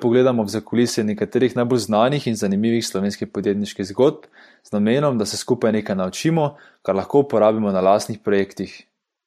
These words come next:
Za več informacij o projektu Zakulisje pa si pogledajte spletno stran zakulisje pika com. V šesti epizodi podcasta Zakulisje sem se pogovarjal z Andražem Torjem, ki je soustanovitelj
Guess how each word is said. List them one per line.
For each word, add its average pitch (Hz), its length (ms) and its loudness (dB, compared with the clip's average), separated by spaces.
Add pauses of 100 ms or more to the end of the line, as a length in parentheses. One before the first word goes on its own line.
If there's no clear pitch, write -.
(440)
Za 104 80 -2
več 135 240 4
informacij 120 640 0
o 101 80 -6
projektu 107 320 2
Zakulisje 123 680 -2 (240)
pa - 100 -14
si 101 120 -12
pogledajte 104 360 2
spletno 131 400 0
stran 113 240 0
zakulisje 104 560 -2
pika 107 240 -2
com. 95 320 -2 (1800)
V 131 160 2
šesti 160 320 8
epizodi 127 480 6
podcasta 117 400 2
Zakulisje 120 580 6
sem 127 180 2
se - 200 0
pogovarjal 113 400 6
z 110 140 -4
Andražem 110 340 2
Torjem, 143 480 4 (360)
ki - 120 -2
je - 140 4
soustanovitelj 135 800 6